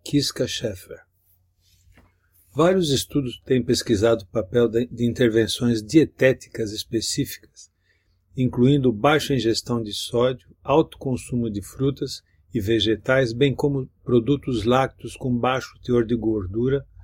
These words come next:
no tratamento da hipertensão arterial sistêmica. Dois padrões alimentares em particular passaram por estudos contemporâneos e rigorosos em relação ao controle da pressão arterial.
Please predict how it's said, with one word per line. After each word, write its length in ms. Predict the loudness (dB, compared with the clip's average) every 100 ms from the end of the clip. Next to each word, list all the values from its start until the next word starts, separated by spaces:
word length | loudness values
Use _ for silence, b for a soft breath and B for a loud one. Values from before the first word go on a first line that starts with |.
| b b b b _
no 120 | -4 4
tratamento 680 | 4 4 0 0 -2 -2
da 140 | -2 -2
hipertensão 640 | 0 -4 -2 -4 -2 -2
arterial 640 | -2 -2 0 2 2 0 _ _ _ _ _ -14
sistêmica. 800 | -4 -4 0 -2 -2 -10 -14 _ _ _ _ _ _ -10
Dois 360 | 6 8 8 6
padrões 480 | 4 4 2 4
alimentares 680 | 4 4 2 0 2 2 2
em 120 | -2 -2
particular 680 | -2 -2 -10 -4 -2 -2
passaram 600 | -2 -6 -6 -2 0 0
por 180 | -4 -4
estudos 460 | -4 -6 -6 -6 -4
contemporâneos 840 | -4 0 0 0 -2 0 0 0
e 60 | -2
rigorosos 760 | -4 0 2 6 6 6 0 -6
em 80 |
relação 520 | -2 2 2 0 -4 -2
ao 140 | -2
controle 460 | -2 -6 -2 -4 0
da 160 | -2
pressão 420 | 0 -4 -4 -6
arterial. 640 | -6 -4 -2 0 0 -4